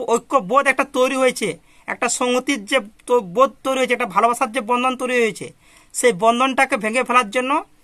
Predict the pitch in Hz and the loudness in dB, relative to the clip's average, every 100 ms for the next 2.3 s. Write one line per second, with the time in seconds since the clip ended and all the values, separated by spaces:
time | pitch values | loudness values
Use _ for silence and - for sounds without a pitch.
0 | - 220 190 277 262 240 247 - 285 277 | -16 -12 0 0 2 2 2 0 -6 -6
1 | - 320 302 - 233 226 226 220 220 214 | -4 -4 -4 -4 -2 2 2 2 -2 -8
2 | 208 285 | -8 -12